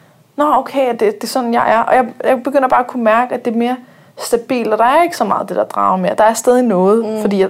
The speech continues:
Speaker 1: åbenbart tiltrækker nogle mennesker, som bare har det der dramagen.
Speaker 2: Mm.
Speaker 1: Og lige pludselig ender jeg i sådan noget, hvor jeg bare tænker, "Hvorfor sker det her igen?"
Speaker 2: Ja.
Speaker 1: Altså, det er,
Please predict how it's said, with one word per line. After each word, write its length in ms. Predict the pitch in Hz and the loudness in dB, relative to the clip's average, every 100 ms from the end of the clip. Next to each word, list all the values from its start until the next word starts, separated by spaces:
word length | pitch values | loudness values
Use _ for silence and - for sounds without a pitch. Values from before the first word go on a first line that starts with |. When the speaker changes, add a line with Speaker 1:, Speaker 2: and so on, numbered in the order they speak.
| - | 0
Speaker 1:
åbenbart 440 | 226 226 233 208 | 0 2 0 0
tiltrækker 560 | - 240 240 - 185 185 | -2 -6 -6 -2 -2 0
nogle 180 | 185 185 | -2 -2
mennesker, 380 | 185 202 - 208 | -4 -6 -8 -8
som 340 | - 185 180 - - - - - - - _ _ _ _ _ _ _ _ - | -4 -4 -4 -10 -20 -20 -20 -20 -20 -20 _ _ _ _ _ _ _ _ -2
bare 280 | 214 214 202 | 2 2 2
har 380 | - - 185 - | -2 -2 0 0
det 140 | 202 | -2
der 100 | 208 | -2
dramagen. 680 | - 220 233 247 233 226 233 _ - | 0 0 0 0 -2 -4 -8 _ -8
Speaker 2:
Mm. 280 | 214 208 208 | -6 -4 0
Speaker 1:
Og 60 | 233 | 2
lige 140 | 240 | 2
pludselig 320 | 233 214 208 | -2 -6 -2
ender 160 | 202 214 | 2 2
jeg 220 | 214 202 | 2 -2
i 40 | 214 | -6
sådan 140 | - | -2
noget, 120 | 196 113 | -2 2
hvor 80 | |
jeg 100 | 196 | 0
bare 140 | 196 202 | 0 -2
tænker, 240 | 208 202 | -4 -8
"Hvorfor 220 | 196 - | -8 -10
sker 240 | - - 202 | -12 -8 -8
det 100 | 196 | -8
her 80 | - | -10
igen?" 420 | 202 - 190 190 - - | -10 -4 -4 -4 -8 -2
Speaker 2:
Ja. 200 | 233 208 - - - | 0 0 -2 -14 -8
Speaker 1:
Altså, 300 | 190 202 196 - | -4 -4 -4 -4
det 200 | 214 202 | 0 0
er, 280 | 190 190 | 0 0